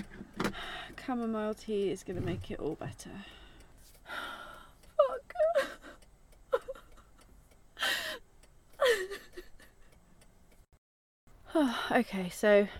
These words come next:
I am ready to go. I've re-, I've,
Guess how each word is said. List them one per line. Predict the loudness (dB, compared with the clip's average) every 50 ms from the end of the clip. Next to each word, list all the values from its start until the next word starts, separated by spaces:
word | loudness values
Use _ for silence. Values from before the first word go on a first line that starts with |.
| -14 -8 -2
I | 0 2 4 4 4 4
am | 4 4 4 4 4 4 4 4 4 4 4 2 -2 -6 -10 -12 -16 -18 -20 -20 -20 -20 -20 -8 0
ready | 4 6 6 6 6 4
to | 2 2
go. | 4 8 10 10 12 12 12 10 10
I've | 8 6 6 4 2
re-, | 0 -2 -2 -4 0 4
I've, | 4 6 4 4 0 -4